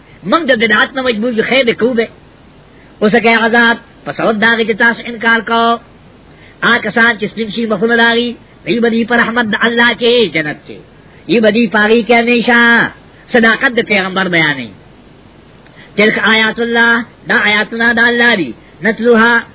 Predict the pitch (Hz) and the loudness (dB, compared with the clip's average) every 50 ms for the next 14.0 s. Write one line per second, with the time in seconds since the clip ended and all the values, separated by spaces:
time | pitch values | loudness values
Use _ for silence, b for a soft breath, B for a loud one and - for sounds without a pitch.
0 | - - - 170 156 156 160 165 180 220 233 240 226 202 208 220 208 180 240 240 | -20 -12 -10 -6 -4 -2 -2 0 0 0 2 2 2 0 0 -4 -2 0 0 0
1 | 233 240 226 214 233 233 233 - - 247 247 233 240 240 240 240 208 127 - - | 0 -2 -4 -2 -2 -2 -2 -4 -4 -4 -2 0 0 0 2 0 0 -2 -6 -10
2 | - B B B B B B 160 208 226 - 214 220 220 233 240 233 - 214 214 | -18 B B B B B B 0 0 2 2 2 2 2 2 2 2 2 0 -2
3 | 220 214 214 214 214 226 202 233 240 233 226 208 233 233 240 220 202 240 233 233 | 0 0 0 0 0 -2 -2 -2 0 0 2 2 2 0 -2 -4 -4 -4 -4 -2
4 | 202 233 233 226 - 233 240 233 233 233 233 - B B B B B - - 185 | 0 0 0 0 0 0 2 2 2 0 0 -2 B B B B B -6 -6 -2
5 | 165 208 202 262 311 320 254 247 233 202 220 247 247 190 165 202 202 196 202 190 | 0 0 2 2 2 2 0 -2 -4 -4 -4 -4 -6 -6 -6 -6 -4 -4 -2 -2
6 | 165 135 110 - - - - 131 165 185 190 196 220 269 311 311 226 320 269 254 | -2 -4 -4 -8 -14 -18 -6 -2 -2 -2 0 0 0 2 2 2 0 -2 -4 -2
7 | 240 233 196 190 185 196 202 185 156 175 165 156 135 117 104 95 - - - - | -2 -2 0 0 0 0 0 0 0 -2 -2 -2 -4 -8 -14 -18 -18 -20 -20 -20
8 | - - - B B B B B 165 196 247 247 285 349 349 285 208 160 208 185 | -20 -20 -20 B B B B B -2 0 0 2 2 2 2 0 -2 -4 -4 -2
9 | 190 262 302 277 175 - - - - - 156 180 - 175 175 175 233 220 - - | 0 0 2 0 0 -2 -8 -18 -14 -12 -10 -6 -6 -4 -2 0 0 -2 0 -2
10 | 190 220 269 311 254 - 175 170 151 131 131 127 117 101 - - - - - B | -2 0 0 0 0 0 -4 -4 -4 -6 -8 -12 -14 -16 -16 -20 -20 -20 -20 B
11 | B B B - - 165 160 180 226 226 - 185 - 170 151 156 151 202 208 190 | B B B -6 -4 -2 0 0 0 0 -2 -4 -4 -2 -2 -2 0 -2 -2 -4
12 | 160 156 202 214 294 302 214 - - - - - - - - - - - - - | -4 -4 -2 0 2 2 2 0 -2 -8 -18 -20 -20 -20 -20 -20 -20 -20 -20 -20
13 | - - - - - - - - - - - - - - - - - - - 240 | -20 -20 -20 -20 -20 -20 -20 -20 -20 -20 -20 -20 -20 -20 -20 -20 -10 -2 0 0